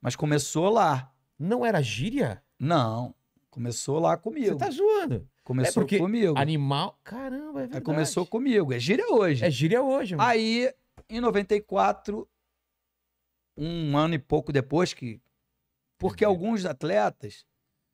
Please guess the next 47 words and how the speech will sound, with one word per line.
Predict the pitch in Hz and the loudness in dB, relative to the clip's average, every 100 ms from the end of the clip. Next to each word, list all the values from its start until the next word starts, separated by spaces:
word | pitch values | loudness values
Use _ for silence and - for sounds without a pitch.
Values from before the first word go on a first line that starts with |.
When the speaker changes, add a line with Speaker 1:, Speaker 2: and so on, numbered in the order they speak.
| _ _ | _ _
Speaker 1:
não | 127 151 202 | -2 0 0
queriam | 214 226 208 214 156 | 0 -2 0 0 0
essa, | 131 - 120 | -4 -8 -10
esse | 127 120 - | -10 -12 -8
rótulo | 113 123 117 - 110 | -4 -2 -4 -8 -16
de | 104 | -10
Speaker 2:
É | 113 | -8
Speaker 1:
animal. | 165 160 | -6 -2
Speaker 2:
mesmo? | 123 190 220 110 - | -2 -2 -4 -8 -8
Speaker 1:
É, | - 139 | -4 -4
quando | - 147 | -2 -2
ele | 170 175 | 0 0
elegia | 170 147 123 160 147 | 0 -2 0 0 0
um | 131 | -2
cara, | 131 143 139 123 - _ _ _ _ | -4 -6 -4 -8 -16 _ _ _ _
sei | - | -10
lá, | 139 101 | -10 -10
o | - | -8
Cafu | 143 - 190 | -8 -6 -6
no | 160 | -4
São | 165 | -4
Paulo, | 156 139 | 0 0
melhor | 135 135 | 0 -4
em | 127 | -6
campo. | 127 110 - _ _ _ | -10 -14 -16 _ _ _
O | - | -4
cara, | 185 | 0
"Não, | 202 208 | 0 0
não | 147 | -2
sou | 131 | -4
animal." | 185 180 175 123 127 | -6 -6 -8 -8 -10
Tô | 190 | -10
citando | - - 233 220 | -6 0 2 4
exemplo, | 170 214 190 | 4 2 2
Speaker 2:
Sei, | 175 | 0
Speaker 1:
outro | 160 | 2
dia | 151 | 2
eu | |
Speaker 2:
sei. | 202 | 2
Speaker 1:
até | |
perguntei | 220 214 185 196 | 2 2 0 -4
pro | - | -2
Cafu, | 185 - 214 | -4 -4 -16
Cafu, | - - 233 | -16 -18 -10
"Cara, | 240 214 | -8 -8
não | 202 | -8
lembro." | 220 185 147 | -8 -6 -6